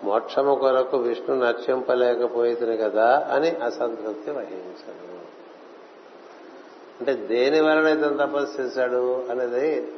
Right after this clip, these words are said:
అది ప్ర-, ప్రాథమికంగా మూలంలో ఒక కోరిక వలన తపస్సు చేశాడు.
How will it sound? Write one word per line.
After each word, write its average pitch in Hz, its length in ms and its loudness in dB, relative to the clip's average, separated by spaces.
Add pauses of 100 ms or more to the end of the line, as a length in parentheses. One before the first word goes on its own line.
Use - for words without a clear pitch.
(380)
అది 110 120 -6
ప్ర-, 113 140 -6 (840)
ప్రాథమికంగా 131 1000 2 (600)
మూలంలో 151 560 4 (1160)
ఒక 139 140 0
కోరిక 151 440 2
వలన 151 420 4
తపస్సు 135 300 0
చేశాడు. - 520 -6